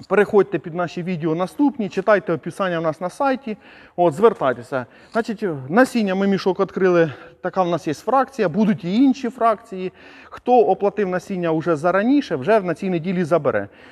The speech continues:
Після гібриду Фієста, слідуючий у нас на зав-, е, з завода приходить у нас, е, Хотин. Ваш любимий Хотин, доробка в нас крутезна, тобто, як ви бачили, це і фунгіцидна обробка,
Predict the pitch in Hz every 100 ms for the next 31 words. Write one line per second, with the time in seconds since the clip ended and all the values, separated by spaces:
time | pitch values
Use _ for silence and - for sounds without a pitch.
0 | - 247 254 226 202 196 208 170 214 240
1 | 285 320 311 202 247 240 226 202 196 214
2 | 208 180 165 196 180 165 160 160 151 139
3 | 135 196 254 196 156 165 190 233 160 143
4 | 175 208 - 147 123 - 196 135 98 98
5 | - - - - 226 - 190 180 190 190
6 | - 233 320 285 170 190 233 170 - 165
7 | 147 - 202 214 269 226 220 - 180 -
8 | - - - 165 180 190 170 151 160 147
9 | 196 180 175 185 196 220 311 233 233 214
10 | 220 202 - 190